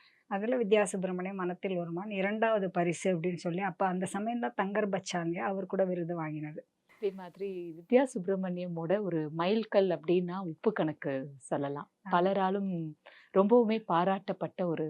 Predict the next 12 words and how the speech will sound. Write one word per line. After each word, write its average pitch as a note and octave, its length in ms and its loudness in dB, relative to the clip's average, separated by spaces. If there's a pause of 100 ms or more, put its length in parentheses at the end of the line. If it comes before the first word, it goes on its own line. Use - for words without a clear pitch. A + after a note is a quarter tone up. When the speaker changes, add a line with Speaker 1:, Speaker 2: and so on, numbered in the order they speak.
(140)
Speaker 2:
நாவல். C#3+ 400 -4 (540)
அ, F3+ 80 -2 (180)
அது G#3+ 260 4
எழுது-, A3 300 6 (180)
எழுதின F#3+ 480 2
அனுபவங்கள், F3 640 4 (300)
அதற்கு F3+ 340 0
வந்து F3 220 0
நீங்க F3 320 2
எப்படியெல்லாம் G#3+ 640 6
தகவல்கள் F3 500 2
சேகரிச்சீங்க? E3+ 720 6